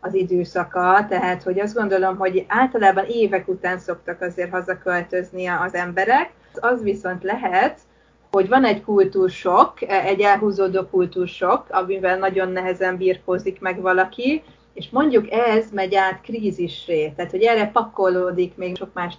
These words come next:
téma vagy dolog, ami nehézséget okoz. Tehát mondjuk nézzünk egy illetőt, akinek nem tetszik ez a, a külföldi ország, akinek nagyon nehezen megy a beilleszkedés, esetleg kicsit rugalmatlanabb a személyisége, kevésbé nyitott,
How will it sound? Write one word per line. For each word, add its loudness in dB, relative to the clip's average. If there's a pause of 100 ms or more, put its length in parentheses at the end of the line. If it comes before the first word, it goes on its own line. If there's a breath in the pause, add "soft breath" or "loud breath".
(280)
téma -4
vagy -2
dolog, 2 (540 soft breath)
ami 0
nehézséget -4
okoz. 0
Tehát -6
mondjuk -2
nézzünk -2
egy -2
illetőt, 2
akinek 0
nem 4
tetszik -4
ez -2
a, 4
a 0
külföldi -2
ország, -2
akinek 0
nagyon 0
nehezen -4
megy -2
a -2
beilleszkedés, -4
esetleg -6
kicsit -10
rugalmatlanabb 0
a -6
személyisége, -6
kevésbé -4
nyitott, 0